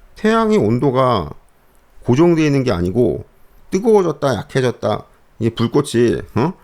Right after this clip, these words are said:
가스, 가스레인지나 뭐 전자레인지처럼 켜놓으면 정확하게 출력이 유지가 되는 게 아니고 이게 태양이 출력이 왔다 갔다 한다는 거야, 오르락내리락.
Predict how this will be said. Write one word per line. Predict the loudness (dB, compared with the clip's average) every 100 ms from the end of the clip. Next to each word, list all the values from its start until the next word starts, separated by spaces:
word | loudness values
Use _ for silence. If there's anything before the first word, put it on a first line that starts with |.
| _
가스, | -4 -2 -4 -4
가스레인지나 | -4 -2 -2 -2 0 0
뭐 | 0 0
전자레인지처럼 | 0 2 2 0 -2 -2
켜놓으면 | -2 -2 -2 0 0 -2 -4 -12 -20 -20 -20 -6
정확하게 | -2 -2 -2 -4 -4
출력이 | -4 0 0 0
유지가 | -4 -4 -2 0
되는 | 0 -2
게 | -2
아니고 | -2 -2 -2
이게 | -2 -4
태양이 | -2 0 0 0 0 -2 -6 -14 -20 -20 -20 -12
출력이 | -2 0 2
왔다 | 0 0
갔다 | -2 -2
한다는 | -2 0
거야, | 0 0 -2 -4 -4
오르락내리락. | -2 0 0 -2 -4 -4 -6